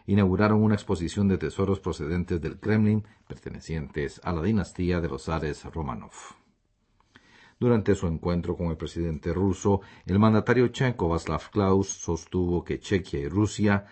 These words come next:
se libraron de las pesadas cargas del pasado. Medvedev realizó una visita oficial de escasas veinticuatro horas a Chequia, respondiendo a una invitación de su homólogo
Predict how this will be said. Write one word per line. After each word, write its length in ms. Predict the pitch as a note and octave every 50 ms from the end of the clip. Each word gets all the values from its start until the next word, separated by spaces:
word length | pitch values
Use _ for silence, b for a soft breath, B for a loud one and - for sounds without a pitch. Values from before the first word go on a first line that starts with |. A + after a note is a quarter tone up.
| B B _
se 160 | - - D#2
libraron 520 | C2+ C2+ C2 D2+ F#2 F#2 F#2 F#2+ F#2 F2+
de 80 | F2 E2+
las 140 | D#2+ D#2 -
pesadas 580 | - - - - F#2+ F2+ F2 E2+ E2+ E2+ -
cargas 600 | - E2 E2+ E2+ F2 D#2 D2+ D#2+ D2+ D2+ C#2 C#2
del 240 | C#2 D2 D#2 D2 C#2+
pasado. 500 | - C#2 - - - - - - - - _ _ _ _ _ _ b b b b b b b b b b _
Medvedev 560 | D2+ D2+ C#2+ E2 F2+ F#2 F2+ F2 F#2+ F#2+ F#2 -
realizó 400 | F2+ E2+ D#2 D2+ D2+ C#2 - F2
una 140 | E2 D#2+ D#2
visita 260 | D2+ - - - E2+
oficial 480 | D#2 D#2+ D2+ - - F#2+ F#2 F#2+ F#2+ B B B B B B -
de 200 | D#2+ E2+ E2 D#2+
escasas 460 | D#2 - - G#2 G#2 G2 G#2+ G2+ F2+
veinticuatro 600 | F#2 F2 E2 F2+ D#2 - E2+ E2 - E2 E2 D#2
horas 260 | E2 E2 E2+ D#2+ -
a 80 | G2 -
Chequia, 380 | - A#2 A2 - - A#2 A2+ G#2+
respondiendo 760 | A2 G#2 - - E2+ F2+ F2+ G2+ G#2 G2+ G2 G2+ G2+ G2 B B B B B
a 100 | - -
una 180 | E2 G2 A2 G#2
invitación 840 | F#2+ - - - D#2+ C2+ - - - F2+ F2 E2+ E2+ E2+ E2 D#2+
de 140 | D2 C#2+ C2+
su 180 | - - - C2
homólogo 600 | C#2 D#2+ F2 F2+ F2 E2 D#2+ E2 E2+ E2 D#2+